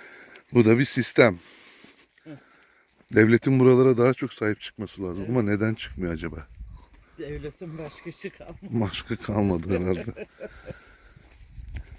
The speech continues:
Speaker 1: Devlet sahip çıkmazsa orman her yeri alır. Bak,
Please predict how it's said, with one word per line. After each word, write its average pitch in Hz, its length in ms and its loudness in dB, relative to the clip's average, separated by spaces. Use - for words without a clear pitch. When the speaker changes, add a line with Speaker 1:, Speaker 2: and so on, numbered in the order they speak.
Speaker 1:
Devlet 95 320 2
sahip 101 360 2
çıkmazsa - 560 -4
orman 113 380 8
her 139 160 8
yeri 123 260 6
alır. 120 280 2
Bak, 117 140 -2